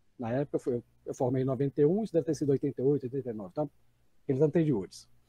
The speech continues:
E nós mostramos, como outros já tinham mostrado, que o estudante de medicina suicida mais ou menos três vezes mais que o jovem da, da, da, né, da mesma faixa etária. Nós temos estudos semelhantes dos anos cinquenta nos Estados Unidos. Tá?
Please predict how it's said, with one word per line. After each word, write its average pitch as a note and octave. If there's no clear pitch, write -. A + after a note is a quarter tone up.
E G#3+
nós F#3+
mostramos, F#3
como F#3
outros F#3+
já D#3+
tinham D3+
mostrado, D#3+
que G3
o -
estudante F#3
de E3
medicina E3
suicida F#3+
mais G3+
ou F3+
menos E3+
três G3
vezes E3+
mais D3+
que G3+
o F3+
jovem D#3
da, D3+
da, C#3
da, C#3+
né, D#3
da C#3+
mesma C#3
faixa C#3
etária. -
Nós B2+
temos F#3
estudos D#3
semelhantes E3
dos F3
anos G#3
cinquenta E3
nos C3+
Estados A2
Unidos. -
Tá? G3